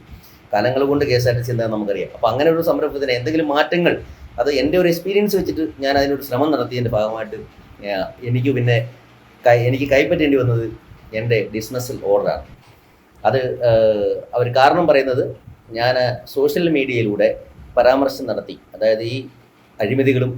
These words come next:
അല്ലെങ്കിൽ ഇതുമായി ബന്ധപ്പെട്ട് നടന്ന അപകടങ്ങൾ ഉണ്ടാകുന്നതിൻ്റെ കാരണങ്ങൾ, വാഹനങ്ങളുടെ മെയിൻ്റനൻസ് ചെയ്യുകയില്ലായ്മ, ഇതെല്ലാം മുഖ്യമന്ത്രി അടക്കമുള്ളവർക്ക് പരാതി കൊടുക്കാൻ ചെന്നപ്പോൾ സ്വാഭാവികമായിട്ടും മീഡിയ ചോദിച്ചു. ആ ചോദിച്ച മീഡിയയ്ക്ക് അതിൻ്റെ മറുപടി കൊടുത്തു എന്നുള്ളതല്ലാതെ ഞാൻ ഒരു പ്രസ്ഥാനത്തിനെയോ അല്ലെങ്കിൽ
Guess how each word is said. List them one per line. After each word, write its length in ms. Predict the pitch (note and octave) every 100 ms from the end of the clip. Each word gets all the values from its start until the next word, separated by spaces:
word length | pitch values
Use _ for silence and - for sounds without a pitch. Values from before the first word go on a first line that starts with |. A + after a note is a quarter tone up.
| -
അല്ലെങ്കിൽ 280 | A#2+ B2+ G#2+ -
ഇതുമായി 340 | A#2 A#2 B2 B2+
ബന്ധപ്പെട്ട് 460 | A#2 A#2+ - B2 A#2+
നടന്ന 220 | A2 G#2+ B2+ - - G2+
അപകടങ്ങൾ 420 | A2+ B2 B2+ B2
ഉണ്ടാകുന്നതിൻ്റെ 440 | A#2 A#2 A#2 A2+ -
കാരണങ്ങൾ, 440 | A2 A#2+ B2+ A#2+ G2
വാഹനങ്ങളുടെ 480 | G2 F#2+ A2+ A#2 A#2+
മെയിൻ്റനൻസ് 420 | A2 A2 A#2 B2 A#2+
ചെയ്യുകയില്ലായ്മ, 640 | A#2 A#2 A#2 A2+ A2+ A2 - -
ഇതെല്ലാം 280 | A2+ B2 A#2+ - - -
മുഖ്യമന്ത്രി 340 | A2+ C#3 D3+
അടക്കമുള്ളവർക്ക് 480 | C#3+ C#3 C#3+ C#3 C#3+
പരാതി 280 | C#3+ C#3 D3
കൊടുക്കാൻ 280 | D3 D3+ D3+
ചെന്നപ്പോൾ 320 | C#3 F#3+ F3+
സ്വാഭാവികമായിട്ടും 580 | F3+ F3 F#3 F3 F#3 F#3+ - _ _
മീഡിയ 260 | D3+ E3+ F#3+ F#3
ചോദിച്ചു. 360 | E3+ E3+ F#3+ - - - -
ആ 60 | D3+
ചോദിച്ച 380 | D#3 F3 F3+ F#3 F3+ E3
മീഡിയയ്ക്ക് 400 | E3+ E3 E3 E3 C#3+
അതിൻ്റെ 240 | D3 D3+ D3+
മറുപടി 340 | C#3 C#3+ E3 E3+
കൊടുത്തു 180 | D3+ C#3+
എന്നുള്ളതല്ലാതെ 540 | C#3 C3+ B2 B2 A#2+ B2 - - - - _
ഞാൻ 240 | B2+ C3 C3
ഒരു 360 | B2+ B2+ A2+ -
പ്രസ്ഥാനത്തിനെയോ 640 | A#2+ D3 C#3 C3+ C3 B2+
അല്ലെങ്കിൽ 240 | A#2+ B2